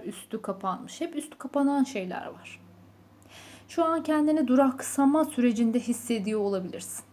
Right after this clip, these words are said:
Her şey durdu, hiçbir şey yolunda gitmiyor olarak hissedebilirsin ama belki de sağlıksal. Şimdi şurada kuşunuzun üzerinde böyle bir görüntünün gelmesi,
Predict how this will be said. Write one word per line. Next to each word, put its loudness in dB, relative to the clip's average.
Her 4
şey -2
durdu, -2
hiçbir 0
şey -2
yolunda 0
gitmiyor -4
olarak -4
hissedebilirsin -6
ama 4
belki -4
de -4
sağlıksal. -2
Şimdi 0
şurada 0
kuşunuzun 4
üzerinde 0
böyle 6
bir 2
görüntünün 4
gelmesi, 4